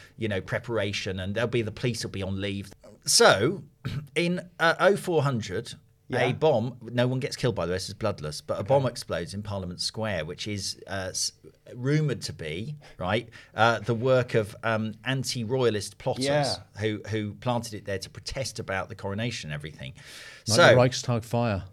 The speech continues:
Speaker 1: it's, so this is where
Speaker 2: We need to
Speaker 1: now
Speaker 2: clamp down on these people.
Speaker 1: the literal response group North, um,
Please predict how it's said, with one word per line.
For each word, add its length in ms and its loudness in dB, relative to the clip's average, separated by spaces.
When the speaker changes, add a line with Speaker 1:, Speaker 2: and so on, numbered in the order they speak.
Speaker 1:
it's, 220 4
so 240 8
this 280 2
is 160 2
where 300 6
Speaker 2:
We 80 0
need 20 0
to 60 0
Speaker 1:
now 180 4
Speaker 2:
clamp 100 0
down 220 -4
on 80 -10
these 140 -14
people. 340 -18
Speaker 1:
the 280 0
literal 420 0
response 460 0
group 320 -4
North, 500 -4
um, 500 -2